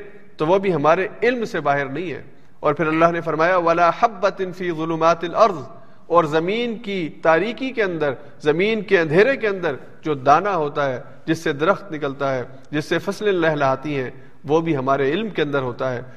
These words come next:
اس کو کب پھوٹنا ہے، اس کو کب زمین کے اوپر کوپل کی صورت میں باہر نکلنا ہے یا تنے کی صورت میں اس نے درخت بننا ہے، کب اس میں فصل پیدا ہونی ہے،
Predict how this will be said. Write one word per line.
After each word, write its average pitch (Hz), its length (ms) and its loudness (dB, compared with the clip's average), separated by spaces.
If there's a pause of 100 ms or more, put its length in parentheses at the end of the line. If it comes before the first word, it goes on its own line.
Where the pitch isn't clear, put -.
اس 175 260 -4
کو 170 180 2
کب 214 300 4 (160)
پھوٹنا 196 420 -2
ہے، 165 120 0 (320)
اس 185 140 0
کو 170 180 0
کب 220 260 4 (160)
زمین 170 360 0
کے 185 100 -4
اوپر 170 240 -2
کوپل 165 320 -2
کی 165 120 -6
صورت 160 280 -4
میں 160 120 -2
باہر 147 260 2
نکلنا 147 420 -4
ہے 131 120 -2 (260)
یا 156 160 2
تنے 196 240 4
کی 185 80 -4
صورت 180 320 -2
میں 175 100 -4
اس 170 120 -8
نے 165 80 -4
درخت 151 380 0
بننا 151 340 0
ہے، 127 100 -2 (280)
کب 214 220 6
اس - 120 -4
میں 190 100 -2
فصل 185 300 -4
پیدا 165 280 -2
ہونی 151 340 -4
ہے، 127 100 -6